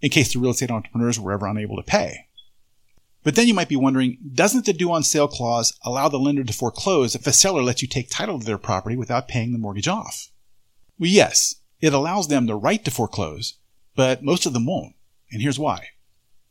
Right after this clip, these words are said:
A foreclosure can be very expensive and would be an additional expense to the lender,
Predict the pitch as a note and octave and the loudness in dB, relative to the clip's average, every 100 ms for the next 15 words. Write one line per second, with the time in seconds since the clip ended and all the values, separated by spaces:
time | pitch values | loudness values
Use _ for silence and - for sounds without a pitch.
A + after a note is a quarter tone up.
0 | - C3 C#3+ - G#3+ F#3+ C#3+ B2+ A2+ C3+ | -10 -2 -2 4 4 4 0 -2 0 2
1 | D#3 - - F#3+ - F#2 - C#3+ B2+ B2+ | 2 0 0 -2 -2 -4 -6 -4 -2 0
2 | B2+ A2 C#3 C#3 A#2+ G#2 - F3 D#3+ - | 0 0 0 0 0 -4 -2 -4 -4 -8
3 | G2+ B2+ F#3 E2 | -4 -2 -2 -4